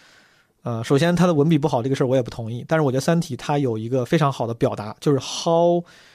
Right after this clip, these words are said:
he writes 这个事情他做得很好，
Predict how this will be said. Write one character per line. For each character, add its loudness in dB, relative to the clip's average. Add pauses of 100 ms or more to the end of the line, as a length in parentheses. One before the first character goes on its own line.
(400)
he 4
writes 2 (200)
这 2
个 4
事 2
情 -4
他 -4
做 0
得 2
很 -4
好， -4